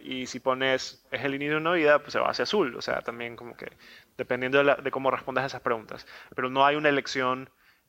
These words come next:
eh, directa que tú haces, sino que es dependiendo de cómo vas respondiendo, o sea, de tu personalidad, pues, ¿no?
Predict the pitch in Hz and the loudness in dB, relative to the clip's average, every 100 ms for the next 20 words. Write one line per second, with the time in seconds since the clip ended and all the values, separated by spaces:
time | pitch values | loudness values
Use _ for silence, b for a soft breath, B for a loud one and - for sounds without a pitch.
0 | _ - 127 120 117 123 135 123 117 110 | _ -4 -2 0 0 4 4 4 0 -4
1 | - 120 107 - - - - 117 107 131 | 2 4 4 0 -16 -16 -14 -14 -6 0
2 | 120 113 _ _ - _ - _ - 123 | 0 0 _ _ -20 _ -20 _ -6 -4
3 | 113 135 123 123 123 123 123 120 131 - | -2 -4 -2 -2 0 2 4 4 2 -6
4 | 117 120 117 113 113 113 - - _ _ | -2 -2 0 0 -2 -2 -4 -4 _ _
5 | _ _ - 135 170 185 185 247 - 123 | _ _ -8 0 0 4 4 6 4 4
6 | 110 151 | 0 -8